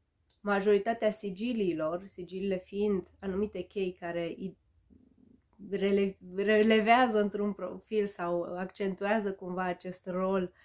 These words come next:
de, de vindecător, aproape toate sigiliile se află în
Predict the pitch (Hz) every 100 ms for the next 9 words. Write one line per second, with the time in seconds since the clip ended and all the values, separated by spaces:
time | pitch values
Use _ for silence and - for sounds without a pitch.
0 | _ _ _ - 175 175 170 160 156 160
1 | 160 175 185 175 175 165 160 160 - 220
2 | 190 196 196 190 254 247 214 - _ -
3 | - 196 202 196 190 185 180 - 180 202
4 | 190 196 180 170 190 196 190